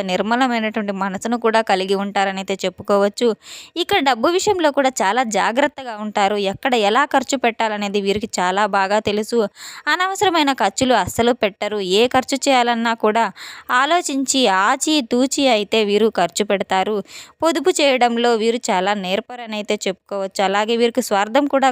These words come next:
చాలా ఎక్కువగా ఉంటుంది. స్వార్థం లేకపోతే ఏ మనిషి కూడా బతకలేరు. కాబట్టి స్వార్థం అనేది ప్రతి ఒక్కరికి ఉండే తీరాలి. కానీ ఎక్కువగా ఉంటే అది మంచిది కాదు.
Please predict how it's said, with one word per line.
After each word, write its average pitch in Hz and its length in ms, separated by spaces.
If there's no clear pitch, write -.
చాలా 208 340
ఎక్కువగా 226 460
ఉంటుంది. 220 380
స్వార్థం 208 480
లేకపోతే 214 580
ఏ 196 140
మనిషి 208 380
కూడా 233 240
బతకలేరు. 220 380
కాబట్టి 220 420
స్వార్థం 226 440
అనేది 233 260
ప్రతి 220 280
ఒక్కరికి 226 420
ఉండే 220 320
తీరాలి. 214 520
కానీ 349 340
ఎక్కువగా 349 420
ఉంటే 269 240
అది 214 160
మంచిది 196 420
కాదు. 208 360